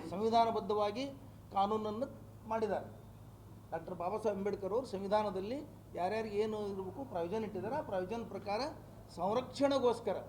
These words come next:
ವಕಫ್ ಆಸ್ತಿಗಳನ್ನು ಸಂರಕ್ಷಣೆಗೋಸ್ಕರ, ಇದು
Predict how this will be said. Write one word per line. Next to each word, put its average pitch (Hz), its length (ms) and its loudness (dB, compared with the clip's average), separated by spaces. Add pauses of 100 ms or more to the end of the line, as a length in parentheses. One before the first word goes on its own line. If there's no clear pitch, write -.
ವಕಫ್ 262 360 4
ಆಸ್ತಿಗಳನ್ನು 233 560 2 (120)
ಸಂರಕ್ಷಣೆಗೋಸ್ಕರ, 208 1080 -2 (960)
ಇದು 214 100 -4